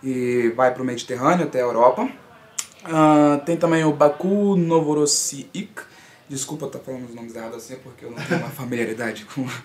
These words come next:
o fonema da região, né? <laughs> Mas ele é um duto que vai do Azerbaijão à Rússia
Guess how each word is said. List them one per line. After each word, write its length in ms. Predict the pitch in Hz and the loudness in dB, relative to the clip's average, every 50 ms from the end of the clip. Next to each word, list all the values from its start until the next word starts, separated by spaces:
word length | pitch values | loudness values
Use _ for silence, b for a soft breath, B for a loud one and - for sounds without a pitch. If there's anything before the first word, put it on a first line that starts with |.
| _ _ _ B B B B B B B B - | _ _ _ B B B B B B B B -2
o 140 | 160 147 147 - | -2 0 0 0
fonema 440 | - 151 151 147 143 139 127 123 123 | 2 4 4 6 6 6 4 4 4
da 80 | 127 135 | 4 4
região, 400 | 139 135 131 131 127 117 120 127 | 4 4 4 4 2 0 0 0
né? 80 | 135 151 160 - 233 202 - - - 147 | 0 0 2 2 2 0 0 2 2 0
<laughs> 400 | 127 - 156 156 - 147 143 - | 2 4 4 4 4 4 4 6
Mas 220 | 170 170 165 160 | 6 6 6 8
ele 300 | 175 180 196 202 202 - - | 6 6 6 4 2 4 4
é 100 | 170 180 | 6 6
um 180 | 185 190 185 | 6 6 4
duto 220 | 170 170 180 185 196 | 2 2 0 0 -2
que 160 | 190 - 180 | -4 -4 0
vai 280 | 165 170 170 170 170 165 | 4 6 8 8 8 8
do 120 | 165 170 | 10 8
Azerbaijão 600 | 170 165 202 220 202 220 208 180 - 190 202 - | 8 8 8 4 6 6 6 4 4 0 -2 -4
à 140 | - - 185 | -4 -6 -6
Rússia 480 | 165 160 165 151 131 - - - 120 | -6 -4 -4 -4 -4 -6 -8 -8 -10